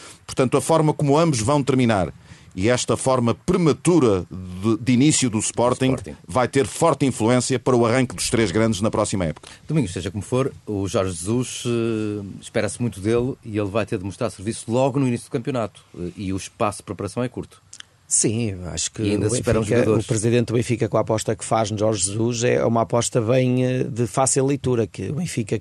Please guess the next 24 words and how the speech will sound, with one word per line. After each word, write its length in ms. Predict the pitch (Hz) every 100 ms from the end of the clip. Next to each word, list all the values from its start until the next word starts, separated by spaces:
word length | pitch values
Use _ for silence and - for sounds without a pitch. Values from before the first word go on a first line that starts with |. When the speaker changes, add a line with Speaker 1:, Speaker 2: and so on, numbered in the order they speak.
| -
Speaker 3:
quer 240 | 139 127
recuperar 680 | 117 - - 104 123 120 107
o, 300 | 107 - 107
o 60 |
campeonato, 540 | - 107 113 120 170 -
quer 160 | 120
voltar 400 | 104 101 110 117
a 20 | 113
ser 160 | -
campeão 420 | 101 113 120 135 160 - - - -
e 100 | 120
quer 240 | - 127
um 80 | 127
treinador 520 | 123 131 131 131 147
que 320 | - - 151 -
foi 240 | - 139
campeão, 540 | 135 139 127 135 139 170 - - - - -
eh, 160 | 123
há 120 | -
bem 160 | 123 127
pouco 200 | 135 -
tempo 160 | 139 127
no 100 | 143
Benfica. 380 | 165 143 127